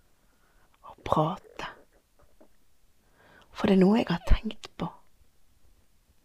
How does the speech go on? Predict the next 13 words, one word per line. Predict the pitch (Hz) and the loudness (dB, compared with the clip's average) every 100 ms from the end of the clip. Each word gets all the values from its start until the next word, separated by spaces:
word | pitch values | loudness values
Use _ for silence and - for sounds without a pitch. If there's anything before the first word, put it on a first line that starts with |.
| - _ _ _ _ _ - - _ | -20 _ _ _ _ _ -20 -20 _
som | - - | -6 0
jeg | 175 - | 0 -2
synes | 190 175 - - | -4 -6 -6 -10
er | 190 | -10
litt | 196 - | -10 -10
viktig. | 180 - - - - - - - - - - _ _ - - - - - - - - - - | -10 -10 -10 -8 -8 -12 -18 -20 -20 -20 -20 _ _ -20 -20 -20 -20 -20 -20 -20 -20 -20 -4
Men | 208 170 - | -2 -2 -4
husk | 240 - - - - _ _ _ _ - - | -8 -8 -14 -18 -20 _ _ _ _ -20 -6
at | 180 - - - - _ _ _ - - | -6 -6 -14 -20 -20 _ _ _ -20 -10
du | - 190 - | -2 -2 2
trenger | - 226 185 175 - | 2 2 2 0 -6
ikke | - - - 277 - - - - - - _ _ _ - - - | -10 -8 -4 -4 -6 -20 -20 -20 -20 -20 _ _ _ -20 -20 -8
å | - | 0